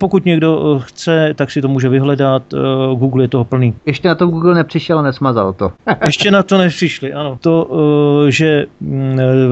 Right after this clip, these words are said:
Speaker 1: Cameron řekl, že, eh, naše děti, eh, jsou to nejcennější, co máme a nesmíme je nechat ovlivnit, eh, to je sice pěkný, ano, to, to se stalo, mm, ale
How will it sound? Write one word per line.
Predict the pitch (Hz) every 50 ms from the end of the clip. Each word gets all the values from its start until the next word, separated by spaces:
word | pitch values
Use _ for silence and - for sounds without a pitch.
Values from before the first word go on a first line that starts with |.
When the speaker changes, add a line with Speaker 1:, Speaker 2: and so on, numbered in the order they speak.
| 127 123
Speaker 1:
Cameron | - 156 160 175 196 190 175 151 147 151 151
řekl, | 147 117 185 - - - 156 151 151
že, | 135 131 143 143 139 135 135 135 139 135
eh, | 135 131 123 123 123
naše | 123 135 139 - - 175 143
děti, | 131 139 127 - - 156 147 151 151 - - 135 139 139 135 135 135 131 - - - - - - - - 127 123
eh, | 120 120 123 117
jsou | - 165 156
to | - 165
nejcennější, | 147 147 135 - 156 147 139 - - 131
co | - - 131
máme | 123 127 123 123 123 131 139 147 151
a | - 131 123 123
nesmíme | 123 127 123 - - 143 139 135 135 135 135 139 139 -
je | - 135 127 123 127 131
nechat | 131 123 - - 131 131 - - -
ovlivnit, | 131 143 139 120 127 139 123 131 143 147 147 147 - -
eh, | - - 135 127 127 127 127 127 127 139 -
to | - 151 147
je | 139
sice | - 147 127 - -
pěkný, | - - 127 123 - - 160 170 180 190 208 - -
ano, | 123 127 139 135
to, | 135 139 131 131 127
to | - 131 120
se | - - 113
stalo, | - - - 127 131 139 147 156 156 156
mm, | 135 127 131 135 131 131 131 127 131 - - - -
ale | 135 123 123 127 127 127 127 123 123 123 123 123 127